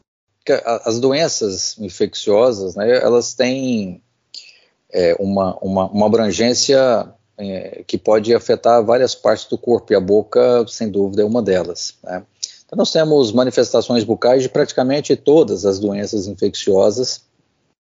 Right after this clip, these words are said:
inclusive a maioria delas é prevenível por, por vacina, né? Então, nós temos aí desde, é, sarampo, da própria varicela, né?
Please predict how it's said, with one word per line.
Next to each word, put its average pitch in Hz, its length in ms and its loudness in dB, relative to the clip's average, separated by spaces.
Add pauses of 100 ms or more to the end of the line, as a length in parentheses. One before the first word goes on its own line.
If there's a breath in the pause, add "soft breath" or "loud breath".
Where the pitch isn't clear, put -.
(320)
inclusive 117 920 2
a 104 100 0
maioria 113 300 4
delas 113 520 4
é 123 80 6
prevenível 110 640 2
por, 117 520 2
por 117 100 4
vacina, 98 580 -2 (240)
né? 98 220 -4 (540 soft breath)
Então, 117 100 -10
nós 120 160 -4
temos 113 340 2
aí 110 200 4
desde, 107 840 4 (540 loud breath)
é, 87 240 -2
sarampo, 120 1160 2 (120)
da 98 100 -4
própria 95 640 2
varicela, 104 1200 2
né? 113 220 -4